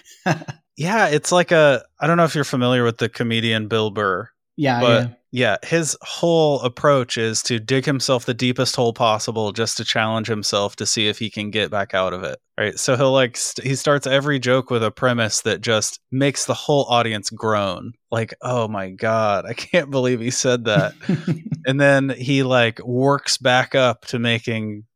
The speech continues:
Speaker 2: you know, this, to causing this uproarious laughter. That's kind of how I see, kind of how I see your, your approach to podcasting.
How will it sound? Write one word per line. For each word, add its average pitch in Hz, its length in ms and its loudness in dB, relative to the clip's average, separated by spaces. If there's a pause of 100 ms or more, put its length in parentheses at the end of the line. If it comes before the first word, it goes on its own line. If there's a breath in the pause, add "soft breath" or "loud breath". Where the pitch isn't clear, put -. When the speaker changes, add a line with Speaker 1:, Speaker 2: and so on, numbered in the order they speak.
Speaker 2:
you 117 140 -4
know, 98 280 -2 (100)
this, 110 280 -2 (280)
to 123 100 -2
causing 117 400 0
this 107 180 -2
uproarious 110 800 -2
laughter. 104 480 -2 (100)
That's - 160 -6
kind 208 200 0
of 170 80 2
how 160 180 6
I 151 100 4
see, 156 420 0 (200)
kind 147 180 0
of 143 80 2
how 135 160 2
I 120 140 2
see 117 320 0
your, 110 440 0
your 110 200 -2
approach 104 440 -4
to 104 100 -10
podcasting. 92 800 -4